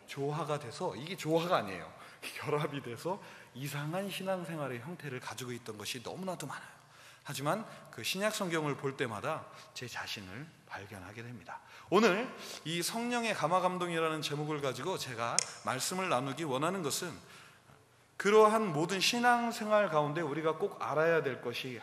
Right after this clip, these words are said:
한 가지가 있는데, 지금은 과연 어떤 시대인가, 그것을 좀 알기 원합니다. 하나님께서는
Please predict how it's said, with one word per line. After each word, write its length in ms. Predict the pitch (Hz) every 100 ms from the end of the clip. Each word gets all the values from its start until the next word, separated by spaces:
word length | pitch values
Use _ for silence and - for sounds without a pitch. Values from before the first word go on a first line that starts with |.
| -
한 100 | 214
가지가 320 | 208 151 139
있는데, 480 | 123 123 101 113 107 - - -
지금은 500 | - 123 135 196 196
과연 240 | 113 113
어떤 280 | 98 - 135
시대인가, 600 | 139 - 131 113 90 92 -
그것을 520 | - 120 - 104 143 175 - -
좀 180 | - 98
알기 540 | 85 90 117 113 101 87 87
원합니다. 480 | 92 98 92 80 78 - - - - -
하나님께서는 800 | 208 254 254 226 220 190 202